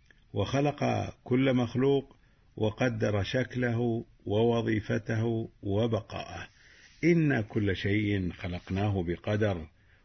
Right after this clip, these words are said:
وما أمرنا إلا واحدة كلمح بالبصر. فمظاهر القدرة في الكون عظيمة.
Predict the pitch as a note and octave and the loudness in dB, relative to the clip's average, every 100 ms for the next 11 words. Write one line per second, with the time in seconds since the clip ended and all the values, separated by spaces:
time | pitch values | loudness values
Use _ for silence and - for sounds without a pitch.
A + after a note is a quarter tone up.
0 | - G2 G2+ G2+ B2+ C3+ A#2 G#2+ G2+ G2+ | -4 0 2 2 0 2 2 2 2 2
1 | G2 F#2+ F#2 F2 - B2+ B2 G#2+ G#2+ G#2 | 0 0 -2 -4 -2 0 0 -2 -2 -2
2 | F#2 F2 F2+ - F#2 G2+ A#2 A2+ - G#2 | -2 -4 -6 -8 -4 -2 0 -2 -2 -2
3 | F#2+ F2+ G#2 A#2+ A2+ G2+ F2+ - _ _ | -2 -2 -2 0 -2 -4 -10 -14 _ _
4 | - _ _ G#2 G2 F#2 A#2 C3+ C3+ A#2+ | -20 _ _ 0 2 2 2 2 2 0
5 | A2 A#2+ G#2+ G#2+ G#2 G2 - _ _ _ | 0 0 2 2 2 -2 -8 _ _ _
6 | - F#2 F2 A2+ A2 G2+ G2 F2+ E2+ A2 | -4 -4 -2 0 2 2 0 0 0 2
7 | B2 G2+ F2 | 4 2 -2